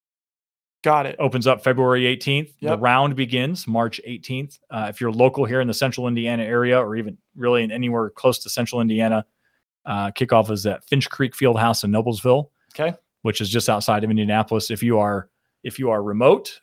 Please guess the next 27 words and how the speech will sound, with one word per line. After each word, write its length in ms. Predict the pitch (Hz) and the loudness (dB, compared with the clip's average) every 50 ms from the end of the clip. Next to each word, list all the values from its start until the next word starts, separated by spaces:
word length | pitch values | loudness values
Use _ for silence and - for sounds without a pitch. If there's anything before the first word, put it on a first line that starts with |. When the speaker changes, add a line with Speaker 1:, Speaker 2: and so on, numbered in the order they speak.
| _ _ - | _ _ -4
Speaker 2:
uh, 320 | 131 117 113 110 110 107 95 | -2 -2 0 0 -2 -4 -4
or, 460 | 113 110 107 104 104 101 98 95 - _ _ _ | -4 -4 -2 -2 -2 -4 -6 -8 -12 _ _ _
you 100 | - 135 | -4 -4
know, 120 | 135 131 | -2 -2
Speaker 1:
Mm-hmm. 120 | 120 123 | -2 2
Speaker 2:
further 260 | 127 139 139 131 123 120 | 4 6 6 6 6 4
out, 180 | 120 123 123 123 | 4 2 2 4
outside 400 | 127 139 127 - - 135 131 123 | 2 2 2 4 4 2 4 2
of 100 | 123 110 | 0 -2
the 140 | 117 123 127 | -2 -2 -2
Indiana 320 | 127 127 123 127 123 120 | 0 2 2 2 2 2
region, 320 | 113 120 131 139 131 139 131 | 2 0 0 0 0 0 -2
depending 380 | 107 - - 139 135 131 131 | -2 0 0 0 0 2 2
on 100 | 123 120 | 2 2
where 140 | 123 123 123 | 2 2 2
you're 120 | 120 117 | 2 2
located, 420 | 113 117 123 123 - 135 135 135 127 | 4 4 2 4 4 4 4 4 4
we've 140 | 113 107 101 | 0 -2 -2
got 280 | 113 110 101 - - | -2 -4 -4 -6 0
Brunswick, 340 | 127 131 131 123 113 120 117 | 4 4 4 4 4 0 0
Speaker 1:
Mm-hmm. 60 | 101 | 2
Speaker 2:
Georgia. 500 | 107 127 143 147 135 147 143 143 139 143 _ _ | 4 4 6 6 6 6 4 4 2 -4 _ _
We've 140 | - 110 98 | -10 -6 -4
got 200 | 110 107 98 92 | -2 -4 -2 2
Marshfield, 380 | 120 123 127 - - 139 123 113 | 4 4 4 4 2 0 0 0
Wisconsin. 640 | 113 104 - - 143 139 139 135 - 147 135 131 127 143 | -2 -2 0 2 2 2 2 2 0 -2 -2 -2 -4 -8
Speaker 1:
Mm-hmm. 240 | 143 120 127 147 | -10 -8 -8 -10